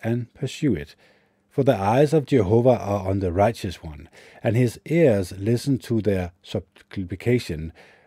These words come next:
But the face of Jehovah is against those doing bad things. Indeed, who will harm you if you become zealous for what is good? But even if you should suffer for the sake of righteousness,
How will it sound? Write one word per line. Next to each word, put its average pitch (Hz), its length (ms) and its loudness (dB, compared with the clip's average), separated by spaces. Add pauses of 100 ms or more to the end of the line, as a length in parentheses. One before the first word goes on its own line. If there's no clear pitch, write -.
(120)
But 87 140 -6
the 92 60 -10
face 120 340 4
of 117 120 0
Jehovah 120 400 4
is 120 140 0
against 143 480 0
those 107 540 2
doing 104 260 0
bad 82 300 -6
things. 85 560 -8 (1600)
Indeed, 139 640 2 (460)
who 180 140 4
will 160 300 6
harm 127 380 0
you 87 400 -4 (100)
if - 260 -12
you 107 140 2
become 101 480 -2
zealous 92 560 0 (1200)
for 107 100 -8
what 101 160 2
is 110 140 -4
good? 82 320 -4 (1000)
But 113 140 2
even 160 380 4
if 123 280 0
you 117 120 2
should 92 260 -4
suffer 92 380 -4
for 98 180 -4
the 85 80 -6
sake 104 320 -2
of 80 120 -8
righteousness, 104 640 -4